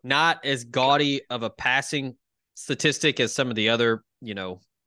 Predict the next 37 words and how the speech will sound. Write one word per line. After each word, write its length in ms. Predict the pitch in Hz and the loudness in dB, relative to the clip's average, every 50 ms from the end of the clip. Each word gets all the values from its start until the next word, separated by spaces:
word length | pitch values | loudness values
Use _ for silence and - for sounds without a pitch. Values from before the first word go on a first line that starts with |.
| _ _ _ - | _ _ _ -10
Michael 360 | 113 110 110 110 - - 101 | -4 -2 -2 -2 -2 -6 -8
Penix, 520 | - - 131 120 117 117 113 110 - - - | -2 0 0 2 2 0 0 -2 -4 -8 -4
Bo 240 | - 117 117 117 117 | -2 0 0 0 0
Nix, 680 | 113 110 113 113 113 113 107 - - - - - - - _ _ _ _ _ _ _ _ _ - | 0 0 0 2 0 0 -2 -6 -12 -12 -12 -14 -16 -18 _ _ _ _ _ _ _ _ _ -12
um, 580 | - 107 101 98 95 92 92 90 90 90 87 - _ _ _ _ _ _ _ - | -6 -4 -2 -2 -2 -2 -4 -6 -10 -16 -18 -20 _ _ _ _ _ _ _ -10
you 80 | 110 | -8
know, 120 | 101 98 98 | -6 -6 -6
the 100 | 98 101 | -6 -4
big 220 | 101 123 120 110 | 0 0 0 2
name, 520 | 107 113 113 110 110 110 110 107 104 104 - _ _ | 2 2 2 2 2 0 -2 -2 -6 -8 -10 _ _
you 80 | - 104 | -14 -12
know, 100 | 95 95 | -12 -10
top 300 | - - - 117 - - | -8 -2 -2 -2 -2 0
five, 300 | - 113 110 110 107 - | 0 2 2 2 0 -2
top 220 | - 110 104 - | -4 -6 -6 -6
ten 220 | - 127 120 120 117 | -4 -4 -4 -4 -2
program 420 | 131 127 123 117 123 123 123 113 | -2 0 0 0 0 -2 -2 -2
quarterbacks, 580 | - - 127 127 127 123 127 127 131 120 - - - | -2 -2 0 0 0 0 0 0 0 -2 -4 -10 -8
but 220 | - 117 110 107 - _ _ _ _ _ _ _ _ _ _ _ _ _ _ _ _ _ _ - | -6 -6 -6 -6 -8 _ _ _ _ _ _ _ _ _ _ _ _ _ _ _ _ _ _ -6
thrown 320 | 135 135 143 160 175 175 | -2 2 2 2 2 0
for 140 | 170 - 143 | -2 -4 -6
sixteen 440 | - - 165 156 - - - 165 143 | -4 -2 -4 -4 -4 -2 -2 0 0
hundred 240 | 143 147 143 143 139 | 0 0 0 0 0
thirty-eight 360 | 151 143 143 143 139 139 139 | 0 0 2 2 0 -2 -2
yards, 440 | 113 123 120 123 120 120 117 - - | -2 -4 -2 -2 -2 -2 -4 -8 -12
twelve 320 | - - 139 135 143 135 | -12 -8 -6 -6 -6 -6
touchdowns, 840 | - - 131 131 110 - - 123 117 117 117 113 110 107 - - - _ _ _ _ _ | -6 -6 -6 -6 -6 -8 -8 -6 -6 -6 -6 -6 -8 -10 -12 -14 -18 _ _ _ _ _
just 320 | - - 147 151 - - | -2 0 0 0 0 -4
two 180 | - - - 185 | -2 0 0 0
picks, 640 | - - - 165 147 120 113 - - - - - - _ _ _ _ _ _ _ _ _ _ _ _ - | 0 0 2 4 4 4 2 -2 -8 -16 -16 -16 -18 _ _ _ _ _ _ _ _ _ _ _ _ -6
and 120 | 123 120 | -4 -2
he's 160 | 120 117 110 - | -2 -2 -4 -4
run 360 | 120 120 131 139 147 143 135 | -2 0 2 2 2 2 0
for 160 | 123 - 123 | -2 -6 -8
four 280 | 110 - - 127 123 120 | -8 -4 -2 0 0 0
more 240 | 117 117 113 110 107 | 0 0 -2 -2 -2
scores. 600 | - - - 120 110 110 110 107 104 - - - | -4 -6 -6 -4 -2 -2 -2 -4 -4 -6 -12 -18